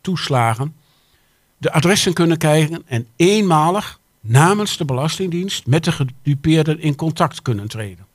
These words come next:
Dat wij als gemeente namens de Belastingdienst iets moesten gaan doen, viel natuurlijk helemaal verkeerd. En dat gaan we ook niet doen zo. Ook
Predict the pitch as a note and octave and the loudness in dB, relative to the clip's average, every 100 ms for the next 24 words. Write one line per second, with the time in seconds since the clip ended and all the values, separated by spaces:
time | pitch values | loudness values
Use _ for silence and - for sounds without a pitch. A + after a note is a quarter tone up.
0 | _ _ _ _ _ _ _ _ _ _ | _ _ _ _ _ _ _ _ _ _
1 | _ _ - D3+ - - _ _ _ A#2 | _ _ 0 0 0 -10 _ _ _ 0
2 | C#3+ E3 A#2 - B2 A#2+ - C#3 C#3+ A#2+ | 2 2 0 -2 -2 0 2 2 2 0
3 | G#2 - A2 A#2 D3+ F3+ F#3+ D3 A#2+ - | -4 -8 0 4 4 4 4 2 0 -4
4 | G#2+ A#2+ D#3 - C3 A#2 B2+ A2 - - | -2 0 0 0 -2 0 0 -2 -4 -6
5 | - _ _ _ _ _ _ _ G3 C3+ | -12 _ _ _ _ _ _ _ 2 2
6 | D3 B2+ - C3 A2 A2 C#3+ D#3 - - | 4 2 2 0 -2 0 0 0 -4 0
7 | C#3+ E3 C3+ A#2 C3 A#2+ G#2 C#3 B2+ A#2 | 4 6 4 0 0 0 2 4 4 2
8 | A#2+ - A#2 G#2 - - - - - - | 0 -4 -6 -8 -18 -20 -20 -20 -20 0
9 | D3 C3+ C#3+ C3+ D3 B2+ C3 B2+ B2 G#2 | 2 4 4 2 2 4 4 4 2 -4
10 | G#2 _ _ _ _ _ _ _ _ _ | -8 _ _ _ _ _ _ _ _ _
11 | _ _ _ _ F3 F#3+ | _ _ _ _ 0 0